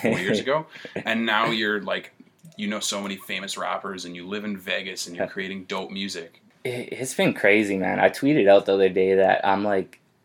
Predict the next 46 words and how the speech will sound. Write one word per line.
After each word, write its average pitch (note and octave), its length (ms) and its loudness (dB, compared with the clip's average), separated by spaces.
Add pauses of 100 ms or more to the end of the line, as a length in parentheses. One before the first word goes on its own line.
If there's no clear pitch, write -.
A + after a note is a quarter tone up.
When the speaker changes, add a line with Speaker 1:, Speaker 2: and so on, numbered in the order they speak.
(180)
Speaker 2:
twenty-three, G2+ 840 0 (260)
but A2 220 6
I G2 180 8
swear G2 560 6
I'm F#2+ 140 2
fifty-three. - 720 -10 (360)
And A#2+ 220 6
I, G#2+ 160 10
like, F#2+ 360 4
I, F#2+ 220 6
I G2 80 4
feel - 440 2
it. - 240 0
I'm A2 160 2
like, A2 200 0
I'm, G2 280 -4 (420)
I G#2+ 100 8
don't A2 360 4
believe G#2+ 340 0
my F#2+ 220 -2
age. - 600 -2
I - 160 6
feel A#2+ 240 4
like, A2+ 240 8
you A2+ 100 4
know, A2 140 6
when A#2 220 6
someone's A#2 260 0
like, G2 160 4
"Yo, G#2 140 0
you're G#2 160 2
lying G2 220 2
about G#2 180 2
your - 120 -2
age," C3+ 360 0 (240)
I'm A#2 80 2
like, B2 120 6
"I G#2 100 6
might G2+ 340 2
be." - 200 -12
Twenty-three C3 520 8
doesn't B2+ 280 8
feel B2+ 220 10
right A2 400 10
at G2+ 260 6
all. A2 420 12